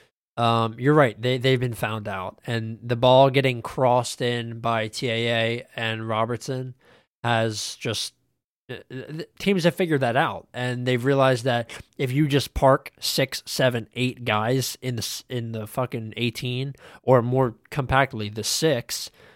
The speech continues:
um, then those balls are never gonna get in. And these guys can, they can work the ball in so close,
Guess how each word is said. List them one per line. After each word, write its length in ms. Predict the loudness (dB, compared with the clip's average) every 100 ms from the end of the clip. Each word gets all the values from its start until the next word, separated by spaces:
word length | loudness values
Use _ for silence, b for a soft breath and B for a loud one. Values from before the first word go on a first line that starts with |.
| b _
um, 320 | 0 0 0 2
then 180 | 2 6
those 200 | 6 8
balls 280 | 8 8
are 60 | 4
never 200 | 0 0
gonna 160 | -4 -2
get 180 | 0
in. 260 | 0 -2 -8 _ -8
And 360 | -4 -2 -2 -2
these 160 | 0
guys 340 | 0 2 2 0
can, 300 | -8 -8 -12 -20
they 300 | -10 -6 -4
can 160 | -2
work 240 | 0 0 -2
the 80 |
ball 300 | -2 2 2
in 140 | 0 -6
so 260 | -2 -2
close, 500 | 0 0 0 0 -4